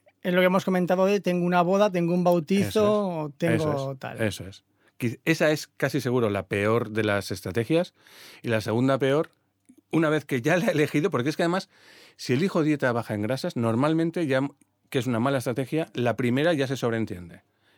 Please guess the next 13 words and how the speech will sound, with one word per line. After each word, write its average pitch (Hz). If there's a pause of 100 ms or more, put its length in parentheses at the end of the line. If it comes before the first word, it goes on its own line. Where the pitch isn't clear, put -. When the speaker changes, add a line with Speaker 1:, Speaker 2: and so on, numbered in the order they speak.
(100)
Speaker 2:
Es 117
una 104
estrategia 135
de 123
quita 117
y 110
pon. - (1200)
Speaker 1:
Pero 214
curiosamente, 247
el 190
problema 185
de 208
esto 254